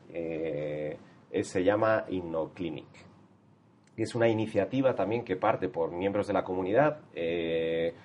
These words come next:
eh, representan algunas instituciones, pero bueno, lo han hecho de manera individual, ¿m? Eh, gente de Á-, Ágora Mollet, la gente del propio Instituto de Administración Pública,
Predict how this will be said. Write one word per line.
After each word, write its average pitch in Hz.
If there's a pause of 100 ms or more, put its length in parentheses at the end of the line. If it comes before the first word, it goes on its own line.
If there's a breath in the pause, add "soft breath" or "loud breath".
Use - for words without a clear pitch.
(600 loud breath)
eh, - (640)
representan 90
algunas 90
instituciones, 123
pero -
bueno, 120
lo 85
han 87
hecho 95
de 87
manera 87
individual, 87 (180)
¿m? 127 (460 loud breath)
Eh, 80
gente 92
de 82
Á-, 87
Ágora 87
Mollet, 98
la 76
gente 82
del 76
propio 85
Instituto 71
de 80
Administración 78
Pública, 82